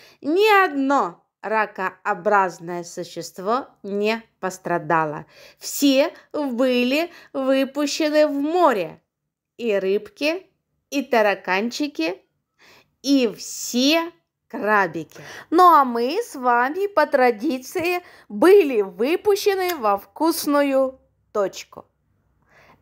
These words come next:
Это наша среда обитания. Здесь мы, как рыбы и крабы в воде. Это наша пища. Выбираем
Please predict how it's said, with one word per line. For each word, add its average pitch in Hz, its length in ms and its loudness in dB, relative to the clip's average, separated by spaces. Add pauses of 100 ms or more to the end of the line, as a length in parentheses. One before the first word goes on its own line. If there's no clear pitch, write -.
(100)
Это 247 540 2 (140)
наша 208 680 0 (400)
среда 214 680 0 (160)
обитания. 175 840 -6 (460)
Здесь 240 840 0
мы, 254 560 0 (300)
как 262 400 2 (120)
рыбы 240 760 0 (160)
и 233 120 -4
крабы 240 760 2
в 165 220 -18
воде. 175 680 -6 (720)
Это 285 460 4
наша 220 440 0
пища. 175 600 -14 (500)
Выбираем 214 880 2